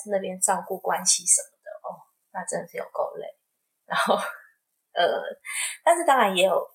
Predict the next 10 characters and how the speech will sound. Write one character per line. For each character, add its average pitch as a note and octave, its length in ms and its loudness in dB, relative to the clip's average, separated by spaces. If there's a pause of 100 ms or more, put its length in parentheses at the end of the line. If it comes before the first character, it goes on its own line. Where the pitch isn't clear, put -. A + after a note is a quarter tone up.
(120)
也 F#3+ 240 -6
有 B3 380 2 (640)
无 G3 180 -4 (140)
法 - 460 0 (960)
课 - 340 -4
题 - 240 -12
分 G3 220 -2
离 F#3+ 140 -10
的 - 160 -8
人 - 80 -12